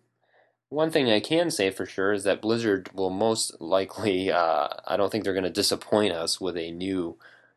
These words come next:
expansion on Diablo. I'm sure it's gonna be filled with awesome content. We're gonna have new worlds to explore.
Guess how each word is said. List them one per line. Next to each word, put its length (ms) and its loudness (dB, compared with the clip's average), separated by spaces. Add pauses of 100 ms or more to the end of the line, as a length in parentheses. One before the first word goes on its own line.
(100)
expansion 760 -4
on 160 -2
Diablo. 500 -6
I'm 100 -10
sure 220 2
it's 120 0
gonna 140 -6
be 100 -8
filled 260 -4
with 120 -8
awesome 400 2
content. 500 -4 (800)
We're 100 -2
gonna 100 6
have 120 4
new 140 2
worlds 360 4
to 120 -6
explore. 560 -4